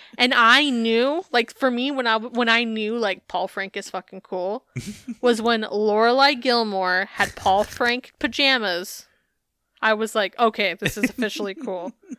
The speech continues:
Speaker 2: <laughs>
Speaker 1: All I ever wanted to be was Lorelai Gilmore.
Speaker 2: Mm-hmm.
Speaker 1: So when I saw her in Paul Frank pajamas, I was like,
Speaker 2: Man.
Speaker 1: "I need to get that fucking monk-, monkey on me stat."
Speaker 2: Even, even more, yep.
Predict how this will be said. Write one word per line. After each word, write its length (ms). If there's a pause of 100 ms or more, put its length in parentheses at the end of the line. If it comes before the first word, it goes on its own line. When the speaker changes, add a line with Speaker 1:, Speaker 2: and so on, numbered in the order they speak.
Speaker 2:
<laughs> 340
Speaker 1:
All 200
I 80
ever 200
wanted 280
to 60
be 120
was 160
Lorelai 400
Gilmore. 520
Speaker 2:
Mm-hmm. 480 (140)
Speaker 1:
So 240
when 100
I 120
saw 260
her 300
in 320 (580)
Paul 180
Frank 200
pajamas, 420
I 140
was 180
like, 240
Speaker 2:
Man. 480
Speaker 1:
"I 80
need 140
to 80
get 120
that 140
fucking 240
monk-, 400 (140)
monkey 480
on 260
me 100
stat." 600
Speaker 2:
Even, 520
even 320
more, 360
yep. 340